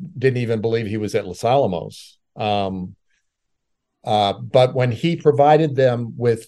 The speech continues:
names of many of the prominent scientists who were working at Los Alamos, that got their attention, and they began to believe that he was legit.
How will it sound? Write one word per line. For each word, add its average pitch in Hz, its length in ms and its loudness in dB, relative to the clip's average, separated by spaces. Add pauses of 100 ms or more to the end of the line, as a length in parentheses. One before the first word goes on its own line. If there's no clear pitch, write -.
(120)
names 131 500 -2
of 107 80 -6
many 117 300 -2
of 107 80 -2
the 113 40 -6
prominent 113 520 -6
scientists 123 640 -4
who 101 120 -8
were 98 120 -4
working 117 280 0
at 98 120 -8
Los 92 180 -6
Alamos, 95 500 -2
that 101 240 -4
got 98 200 -2
their 95 120 -4
attention, 90 680 -10 (480)
and 95 400 -4
they 104 180 0
began 101 420 -2
to 98 60 -2
believe 92 420 -6
that 90 120 -2
he 92 140 -8
was 90 200 -10
legit. 90 520 -4